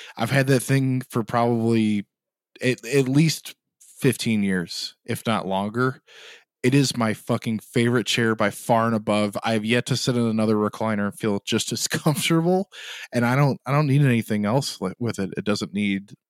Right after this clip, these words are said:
I, I don't give a shit about cup holders. I don't give a shit about the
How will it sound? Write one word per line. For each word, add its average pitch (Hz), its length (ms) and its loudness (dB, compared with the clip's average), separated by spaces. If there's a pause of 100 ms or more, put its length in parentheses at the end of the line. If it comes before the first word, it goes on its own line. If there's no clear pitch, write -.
(200)
I, 110 160 -4
I 120 140 -4
don't 113 180 -6
give 107 100 -4
a 104 40 -4
shit - 140 -6
about - 220 -8
cup - 220 -2
holders. 143 600 0 (100)
I 117 60 0
don't 110 180 -4
give 110 140 -4
a - 20 -2
shit 110 200 -2
about 101 240 -2
the 98 260 0